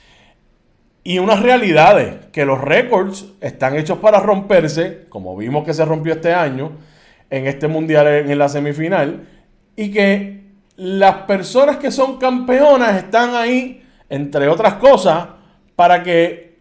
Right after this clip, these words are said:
cederle a alguien el espacio. En este caso es un poco complejo porque,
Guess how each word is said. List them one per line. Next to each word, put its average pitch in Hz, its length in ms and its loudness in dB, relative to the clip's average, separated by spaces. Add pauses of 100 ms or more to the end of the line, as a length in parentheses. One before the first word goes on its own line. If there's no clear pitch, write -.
cederle 226 720 2
a 208 160 2
alguien 196 680 -4 (220)
el 175 160 -2
espacio. 160 680 -4
En 147 180 -8
este 202 260 -4
caso 170 580 -2 (200)
es 131 80 -12
un 202 160 -6
poco 233 260 -6
complejo 214 580 -2
porque, 160 640 -6